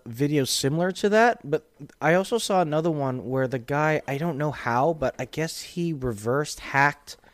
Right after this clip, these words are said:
the scammer that had called him or emailed him or something, to which that he was actually able to get into the company directory and find, like,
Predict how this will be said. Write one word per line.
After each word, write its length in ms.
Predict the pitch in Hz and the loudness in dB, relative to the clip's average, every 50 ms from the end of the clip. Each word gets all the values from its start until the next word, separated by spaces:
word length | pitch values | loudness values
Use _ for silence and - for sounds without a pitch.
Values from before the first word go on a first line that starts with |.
| _ _ _ _ _ _ _ _ _ _ - | _ _ _ _ _ _ _ _ _ _ -10
the 80 | 123 | -8
scammer 500 | 120 - - - 135 127 131 143 147 147 | -6 -6 -4 -2 -2 0 0 0 0 0
that 180 | 139 139 131 131 | 0 0 0 0
had 200 | 135 123 113 - | -2 -2 -4 -4
called 320 | - 131 123 131 151 147 | -2 0 0 0 0 0
him 280 | 156 170 165 165 165 156 | -2 -2 -2 -2 -2 -4
or 120 | 131 110 | -6 -6
emailed 380 | - 131 143 151 156 156 160 147 | -6 -6 -4 -2 -2 -2 -2 -2
him 240 | 170 165 160 151 131 | -2 -4 -4 -4 -6
or 60 | 123 | -6
something, 520 | - - 143 147 - - 185 185 190 196 - _ - - _ _ _ _ _ _ _ _ _ _ | -6 -6 -8 -6 -4 -4 -4 -4 -4 -6 -10 _ -20 -20 _ _ _ _ _ _ _ _ _ _
to 120 | - - 185 | -6 0 2
which 200 | 185 185 - - | 2 0 2 0
that 140 | 175 151 - | -2 -2 0
he 120 | - 208 | -2 -2
was 140 | 214 214 185 | -2 2 4
actually 320 | 185 180 - - 180 160 - | 4 4 2 0 -4 -4 0
able 340 | - 156 170 170 160 165 156 | 2 2 2 2 0 -2 -4
to 580 | - - - - 151 147 139 139 135 127 123 131 _ _ _ _ _ - - _ _ _ _ _ _ _ | -4 -6 -6 -4 -2 -2 -2 -4 -4 -6 -8 -12 _ _ _ _ _ -20 -20 _ _ _ _ _ _ _
get 180 | - 160 160 160 | 2 4 4 4
into 280 | 160 156 - - 165 | 2 0 -2 -4 -2
the 120 | 139 139 131 | -2 -2 -4
company 580 | - - 160 147 - - 160 156 156 151 139 135 127 - | -4 -6 -6 -4 -2 -2 -2 0 0 -2 -4 -8 -10 -6
directory 880 | - 123 117 123 139 139 _ - 139 123 117 110 107 104 98 107 - _ _ _ _ _ _ _ _ | -6 -2 -2 -2 -2 -2 _ -6 -6 -4 -2 -4 -4 -6 -8 -12 -16 _ _ _ _ _ _ _ _
and 200 | - 131 127 113 | -6 -6 -6 -6
find, 460 | - - - 135 131 135 139 139 131 | -4 0 2 2 4 4 2 0 0
like, 160 | 120 117 117 | -2 -2 -4